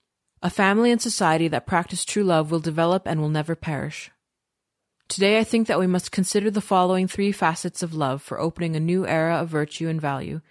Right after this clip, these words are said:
which will establish world peace through the practice of true love. Wives, mothers, women who can be trusted as God is trusted. First, we must become mothers whom our children can trust as they trust God.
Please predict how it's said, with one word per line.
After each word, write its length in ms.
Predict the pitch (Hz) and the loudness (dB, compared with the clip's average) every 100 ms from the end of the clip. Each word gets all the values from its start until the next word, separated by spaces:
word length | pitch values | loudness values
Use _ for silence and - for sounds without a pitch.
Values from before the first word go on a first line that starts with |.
| _ _ | _ _
which 160 | 170 - | -8 0
will 100 | 175 | 2
establish 540 | 170 185 175 185 - | 2 2 2 0 -4
world 300 | 180 196 196 | 0 0 -2
peace 240 | - 139 - | -6 -6 -6
through 160 | 165 | -8
the 60 | 151 | -8
practice 440 | - 151 147 165 | -4 -4 -4 -10
of 80 | - | -10
true 220 | - 170 | -6 -4
love. 400 | 156 131 147 _ _ _ _ _ _ _ _ _ _ _ _ _ - | -4 -6 -10 _ _ _ _ _ _ _ _ _ _ _ _ _ 0
Wives, 560 | 185 175 143 160 - | 4 4 4 0 -2
mothers, 540 | 175 170 196 202 - - - | 2 2 2 2 -2 -12 -4
women 320 | 170 151 139 | -2 0 -2
who 140 | 151 175 | -4 -4
can 120 | 160 | -2
be 80 | 147 | -4
trusted 460 | - 170 - 190 | -2 -4 -4 -4
as 160 | 135 143 | -4 -2
God 240 | 156 135 | -2 -2
is 120 | 127 - | -4 -10
trusted. 460 | - - - 156 - _ _ _ _ _ _ _ _ _ _ _ _ | -12 -14 -12 -14 -14 _ _ _ _ _ _ _ _ _ _ _ _
First, 320 | - 220 233 - | 0 2 2 4
we 80 | |
must 240 | 220 226 - | 4 2 0
become 280 | 220 202 180 | -2 2 4
mothers 440 | 180 196 208 - | 4 4 2 4
whom 120 | 202 | 4
our 140 | 175 165 | 4 2
children 400 | - 190 196 202 | 2 2 2 0
can 160 | 196 | 0
trust 340 | 190 165 160 160 | 0 -2 -2 -4
as 120 | 151 | -4
they 80 | 147 | -4
trust 400 | - 160 - - | -2 -4 -4 -6
God. 320 | 139 156 | -6 -6